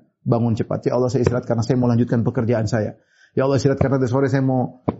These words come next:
ziarah ke rumah orang tua. Saya ingin seger di sana." Banyak. Kita apa saja bisa ber-, berpahala. Apa saja. Yang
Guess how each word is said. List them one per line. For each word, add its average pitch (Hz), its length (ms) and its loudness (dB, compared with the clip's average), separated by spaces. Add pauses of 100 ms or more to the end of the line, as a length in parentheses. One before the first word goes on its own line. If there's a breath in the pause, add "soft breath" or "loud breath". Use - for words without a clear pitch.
(120)
ziarah 127 380 2
ke 127 100 2
rumah 123 220 2
orang 120 320 -2
tua. 143 160 2
Saya 123 240 -2
ingin 127 400 -2 (320)
seger 120 420 0
di 127 80 2
sana." 135 320 -2
Banyak. 165 480 0
Kita 208 320 0
apa 196 220 2
saja 240 160 2
bisa 175 180 2
ber-, 156 220 0
berpahala. 127 480 -2 (100)
Apa 123 220 -2
saja. 113 240 -2 (640)
Yang 117 140 2